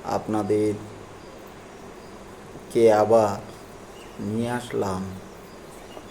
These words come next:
গুলালকুণ্ডি। এই ভিডিওর মাধ্যমে আপনাদেরকে দর্শন করাতে চলেছি গুলালকুণ্ড। আসুন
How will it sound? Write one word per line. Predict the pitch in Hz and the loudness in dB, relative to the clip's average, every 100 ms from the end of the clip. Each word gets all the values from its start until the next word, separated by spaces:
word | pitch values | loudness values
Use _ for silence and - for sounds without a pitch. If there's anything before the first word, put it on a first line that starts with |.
| - - - - 107 | -16 -16 -16 -12 -6
গুলালকুণ্ডি। | 101 113 117 120 117 113 110 101 87 - - - - - - | 2 6 8 6 0 -2 -2 -2 -6 -10 -14 -16 -18 -16 -6
এই | 110 | -4
ভিডিওর | 101 104 113 120 117 | -2 -2 2 4 4
মাধ্যমে | 113 113 107 117 113 123 160 - - - - - | 2 -2 -2 0 0 -2 -8 -12 -16 -18 -16 -10
আপনাদেরকে | 107 101 110 107 107 101 - 110 113 123 - 117 98 | -8 -6 -4 -2 -4 -4 -6 -6 -6 -10 -12 -10 -4
দর্শন | 101 98 - 113 113 | -4 -4 -4 -2 0
করাতে | 113 110 107 | 0 0 -2
চলেছি | 117 107 101 101 92 | -2 -2 -2 -6 -4
গুলালকুণ্ড। | 101 104 101 - - 104 107 - - - - - - - - - - - 120 107 | -2 0 -2 -4 -10 -10 -12 -14 -16 -18 -18 -18 -18 -18 -16 -16 -16 -16 -10 -8
আসুন | 98 131 | -4 -2